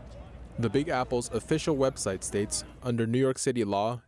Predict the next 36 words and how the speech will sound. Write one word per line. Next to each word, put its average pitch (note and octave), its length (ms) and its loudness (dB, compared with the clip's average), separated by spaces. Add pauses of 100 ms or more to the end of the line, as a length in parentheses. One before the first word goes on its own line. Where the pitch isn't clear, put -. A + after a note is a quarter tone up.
anyone D#3 320 2
who C3+ 120 0
wants A#2+ 340 2
to B2 100 -2
use A2 320 2
an G2+ 160 0
automated A#2+ 480 2
employment A2 560 0
decision G#2 400 -2
tool A2 400 2
must G2+ 280 -2
do G#2+ 140 2
a G2+ 80 4
bias A#2 540 0
audit A#2 260 0
first G2+ 460 -2
and G#2+ 160 0
notify B2+ 400 2
job A2 420 0
candidates. G#2+ 580 -2 (540)
Any D3+ 280 0
employer B2+ 420 2
using A#2 320 -2
such - 260 0
an A2+ 80 -2
A A#2 180 0
I G#2+ 140 0
tool A2 320 0
must G#2+ 280 -2
pass C#3 280 -2
an C3+ 80 -6
audit A#2 340 0
by G2+ 180 0
a G2 100 -2
third-party B2+ 580 2
company. F2+ 540 -4